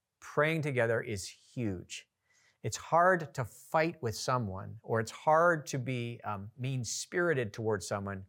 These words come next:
you're praying with. And so maybe we need to pray together a bit more. Secondly, serving together.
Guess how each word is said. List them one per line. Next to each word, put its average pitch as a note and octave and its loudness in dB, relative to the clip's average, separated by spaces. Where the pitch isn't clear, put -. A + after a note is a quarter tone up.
you're G#2 -4
praying G2+ -2
with. C#2 -14
And A#2 -4
so B2 2
maybe D3+ 2
we C3 0
need A#2+ -2
to A2+ -6
pray C#3 0
together F#2+ -4
a F2+ -6
bit - -8
more. F#2+ -10
Secondly, A#2 -2
serving D3+ 2
together. G2+ -4